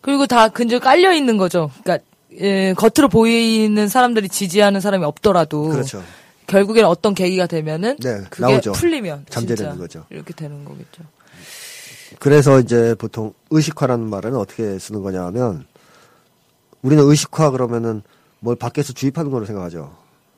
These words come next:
Speaker 2: 그건 틀린 얘기, 틀린 생각이거든요. 완전히 틀린 생각입니다. 의식화라는 것은 본인이 이미 알고 있는 것을 의식하게 해준 걸 의식화라는 거예요.
Speaker 1: 음.
Speaker 2: 말뜻 자체가 그래요.
Speaker 1: 음.
Speaker 2: 그러니까 무의식화돼 있는 것을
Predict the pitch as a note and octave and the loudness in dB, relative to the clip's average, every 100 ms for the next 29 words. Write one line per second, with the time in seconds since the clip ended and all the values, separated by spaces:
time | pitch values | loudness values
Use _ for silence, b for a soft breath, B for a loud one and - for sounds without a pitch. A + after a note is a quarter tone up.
0 | _ - D#3 D3+ F#3 F3 C3 F#2+ - D#3 | _ -6 -4 -2 -2 -4 -6 -12 -12 -8
1 | D3 B2+ F#2+ E2+ E2 F2+ C3 F#3+ G3+ C#3 | -8 -8 -10 -12 -14 -6 2 4 4 0
2 | A2+ F#2+ F2 D#2 D#2 b b b b - | -8 -10 -14 -16 -20 b b b b 0
3 | D3+ F3 - D#3 D3 C#3 C#3+ C#3 D#3 F3 | 2 2 0 0 0 -2 -2 0 2 2
4 | C#3 E3 E3+ A#2+ D#3 F3+ E3 D3+ C#3 F3+ | 2 2 4 4 6 6 4 2 2 2
5 | F#3 F3+ D3 D#3+ E3+ D#3+ C3+ C3 A#2 G2+ | 0 0 0 2 2 0 0 -2 -4 -6
6 | G#2+ F#2 F2 E2 D2 E2 D#2 - - A#2+ | -10 -10 -12 -14 -14 -16 -18 -20 -8 -2
7 | C#3+ D3+ G#3+ F3 D3+ B2+ G2 E2 E2 E3 | 0 0 -2 -4 -6 -8 -10 -12 -14 -14
8 | D#3+ D3+ D3+ B B - B2+ C#3 F#3 G3 | -16 -16 -18 B B -6 0 4 4 2
9 | - _ - F3 E3+ D3 C3+ C3 B2+ F#3 | -4 _ -2 2 4 4 2 2 0 -2